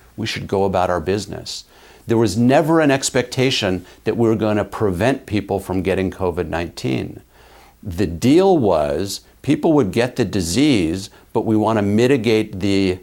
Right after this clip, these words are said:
hospital problem. There's plenty of capacity in the hospitals.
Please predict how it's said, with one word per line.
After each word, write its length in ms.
hospital 640
problem. 580
There's 160
plenty 340
of 80
capacity 600
in 100
the 80
hospitals. 680